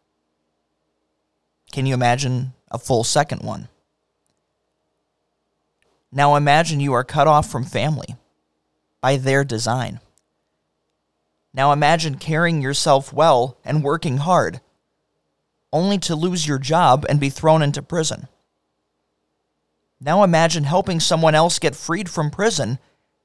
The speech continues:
and all they have to do in return is remember you, just to mention your name to the person in charge.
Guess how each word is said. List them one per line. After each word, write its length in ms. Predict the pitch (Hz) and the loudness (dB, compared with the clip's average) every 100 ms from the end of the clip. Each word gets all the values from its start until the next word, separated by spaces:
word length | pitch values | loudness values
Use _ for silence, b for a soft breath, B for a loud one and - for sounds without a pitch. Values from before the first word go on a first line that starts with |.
| _ | _
and 120 | - 160 | -2 4
all 200 | 165 208 | 6 6
they 160 | 220 | 4
have 220 | 196 202 - | 4 2 0
to 100 | 175 | -2
do 180 | 196 208 | 2 2
in 80 | |
return 420 | 170 156 - 214 185 | 2 0 2 2 2
is 240 | 160 - | 0 0
remember 560 | 156 160 165 269 220 135 | 0 2 2 2 -2 -4
you, 280 | 117 104 - _ _ _ _ _ _ _ _ _ - | -6 -16 -20 _ _ _ _ _ _ _ _ _ -4
just 260 | 196 208 | 0 0
to 100 | - | 0
mention 420 | 196 208 240 247 226 | 4 4 4 0 0
your 160 | 202 | 2
name 380 | 185 208 220 190 B - | 2 2 0 0 B -4
to 140 | 208 | 0
the 100 | 185 | 0
person 440 | 185 208 208 202 175 | 0 0 0 0 2
in 100 | 170 | 0
charge. 580 | 208 214 185 - - | 0 -4 -6 -8 -12